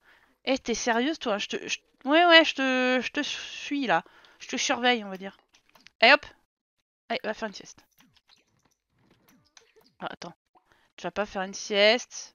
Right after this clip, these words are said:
Euh, non, non plus. Tac, tac, tac. Construire une tour. Vu qu'elle, elle avait monté de ouf ses skills en, en mouvement, c'était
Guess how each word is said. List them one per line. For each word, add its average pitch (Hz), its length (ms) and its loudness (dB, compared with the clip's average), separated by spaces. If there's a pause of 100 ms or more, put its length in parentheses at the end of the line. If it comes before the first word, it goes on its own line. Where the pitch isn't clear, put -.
(160)
Euh, 180 1120 0
non, 190 240 -10
non 208 160 -10
plus. 240 400 -10 (760)
Tac, - 180 -12
tac, - 220 -4
tac. 277 580 8
Construire 285 320 -6
une 233 100 -6
tour. 180 280 -14 (1120)
Vu 226 100 -8
qu'elle, 285 220 10
elle 233 160 10
avait 233 220 6
monté 302 420 2
de 277 240 0
ouf 349 460 -2 (200)
ses - 220 -6
skills 320 440 -4
en, 233 440 2 (180)
en 247 120 2
mouvement, 262 400 2 (1120)
c'était - 340 -4